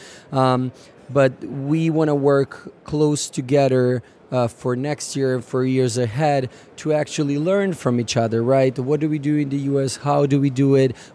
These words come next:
What can be translated to the German market? And try to see if those tactics work here as well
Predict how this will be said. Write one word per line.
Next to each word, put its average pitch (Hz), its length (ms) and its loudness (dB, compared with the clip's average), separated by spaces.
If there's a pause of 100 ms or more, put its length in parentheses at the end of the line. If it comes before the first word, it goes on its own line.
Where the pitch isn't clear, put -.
What 147 320 0
can 151 160 0
be 143 120 -2
translated 139 680 0
to 139 80 -6
the 123 100 -8
German 131 400 2
market? 131 480 2 (320)
And 135 280 -2
try 147 240 2
to 131 120 -6
see 139 280 -4
if 120 100 -6
those 131 260 0
tactics - 540 -8
work 123 260 -4
here 131 240 0
as 110 140 0
well 123 340 2